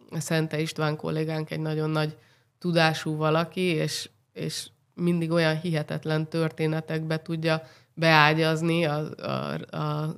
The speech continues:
őslénytani, a ősmaradványokat, az objektumokat, hogy, hogy, hogy nekem mindig ő is az a kategória, akit tátott szájjal hallgat az ember, mert,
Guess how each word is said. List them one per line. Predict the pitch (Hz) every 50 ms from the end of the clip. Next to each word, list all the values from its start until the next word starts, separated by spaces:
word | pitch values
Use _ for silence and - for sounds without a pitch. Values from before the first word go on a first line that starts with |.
| - -
őslénytani, | - 170 165 160 - - 156 151 151 - - 151 156 151 151 151 - _ _ _ _ _ _ _ _ _ _ _
a | - 156
ősmaradványokat, | 156 151 165 175 170 165 - - 160 151 151 151 151 156 147 147 151 156 151 156 - 151 147 -
az | - 156 160
objektumokat, | 160 160 160 160 160 156 - - 165 165 165 170 165 - 165 165 165 -
hogy, | 160 156 156 156 156 185 - - _ _ _ _ _ _ _ - 160
hogy, | 156 156 151 147 156 - -
hogy | - 160 156 156 156 156 - - _ _ _ _ _ _ _ _ _
nekem | _ - - 190 185 185 - 180 165 165
mindig | 175 175 175 175 170 165 160 156 156 - - - _ _ _ _ _
ő | - 170 170 160
is | 156 147 135 -
az | 156 147 139
a | 147 143
kategória, | 135 147 147 135 - 147 147 143 147 147 147 151 151 151
akit | - 156 - - 147 135 _ _ _ _ _ _ _
tátott | - 69 - - - - 64 -
szájjal | - - - - - 62 - -
hallgat | 160 160 - 69 - 165 160 165 -
az | - - -
ember, | - 78 78 80 - - 73 -
mert, | - - - - -